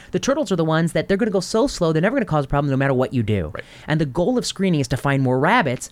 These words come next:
Speaker 1: less turtles, and less birds.
Speaker 2: Yeah.
Speaker 1: But what you do find is all screening will find more turtles,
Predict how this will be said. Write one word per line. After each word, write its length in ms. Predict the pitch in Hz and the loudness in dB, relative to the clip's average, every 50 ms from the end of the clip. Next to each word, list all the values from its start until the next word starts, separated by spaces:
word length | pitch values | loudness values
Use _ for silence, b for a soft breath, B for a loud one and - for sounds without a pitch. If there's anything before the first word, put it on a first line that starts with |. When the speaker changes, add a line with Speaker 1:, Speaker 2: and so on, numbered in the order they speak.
| - - - | -20 -8 -2
Speaker 1:
less 240 | 156 208 254 247 - | 0 2 2 2 0
turtles, 360 | - 208 202 190 202 208 - - - | 2 2 4 4 2 0 -2 -2 0
and 100 | 165 170 | 2 2
less 140 | 160 156 127 | 2 2 0
birds. 400 | 123 120 113 90 76 76 - - B B B B | 0 -2 -2 -2 -4 -8 -12 -14 B B B B
Speaker 2:
Yeah. 80 | - 165 | -2 0
Speaker 1:
But 100 | 151 160 | 0 0
what 180 | 165 170 180 | 0 0 2
you 80 | 175 175 | 2 2
do 220 | 156 190 269 302 | 2 2 2 2
find 380 | 302 - 202 156 139 139 143 127 | 2 0 0 0 0 0 0 2
is 160 | 127 123 117 - | 0 0 0 -2
all 260 | - 143 175 208 240 214 | 0 0 2 2 0 0
screening 400 | - - - 143 135 131 131 120 | -2 -2 -2 0 0 0 0 0
will 100 | 117 113 | -2 0
find 240 | - 131 120 113 | 0 0 0 2
more 220 | 110 117 127 139 143 | 2 2 2 0 0
turtles, 520 | - 135 120 110 110 110 110 120 - - | 0 -2 0 0 0 0 -2 -2 -6 -10